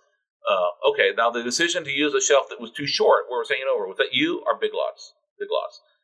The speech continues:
The decision to have two layers of boxes instead of just one, so that the box hung over the shelf, was that you, or was that Big Lots? Big Lots. The decision to put chairs right in the zone of danger, where if anyone knocks one of these boxes over, it's gonna fall and hit the person in the chair, was that you or Big Lots?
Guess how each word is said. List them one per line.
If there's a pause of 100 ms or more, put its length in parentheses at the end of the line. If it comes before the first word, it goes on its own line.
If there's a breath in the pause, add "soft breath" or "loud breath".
(240)
The
decision
to
have (120)
two
layers
of
boxes
instead
of
just
one,
so
that
the
box
hung
over
the
shelf,
was
that
you,
or
was
that
Big
Lots? (480)
Big
Lots. (480)
The
decision
to
put
chairs
right
in
the
zone
of
danger,
where
if
anyone
knocks
one
of
these (560)
boxes
over,
it's
gonna
fall
and
hit
the
person
in
the
chair,
was
that
you
or
Big
Lots?